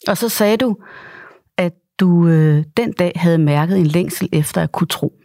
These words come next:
Og jeg har tænkt på det lige siden, og jeg har ærget mig over, at jeg ikke fik spurgt ind til, hvad du egentlig mente med det. Og det vil jeg faktisk gerne gøre nu.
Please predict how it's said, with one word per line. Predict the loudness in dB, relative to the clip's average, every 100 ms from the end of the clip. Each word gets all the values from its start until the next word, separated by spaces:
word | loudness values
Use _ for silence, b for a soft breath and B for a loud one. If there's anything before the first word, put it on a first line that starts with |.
| B B B B B B B B -6
Og |
jeg | -4
har | -2
tænkt | -4 -2
på | 0
det | 2
lige | 0
siden, | 0 0 2 2
og |
jeg | 2
har | 0
ærget | 0 0 0
mig | 2
over, | 2 2 2 0
at | -2 0
jeg | 0
ikke | -2
fik | -4 -6
spurgt | -4 0 0 0
ind | -4 -4
til, | -2 0 0 b b b b b _
hvad | -2
du | 0
egentlig | 2 2
mente | 2 0 0
med | 0
det. | 0 -2 _ _ -6
Og | -2
det | 0
vil | 0
jeg | 0 -2
faktisk | -6 -8 -10 -4
gerne | -2 0 0
gøre | 0 2 2
nu. | 2 0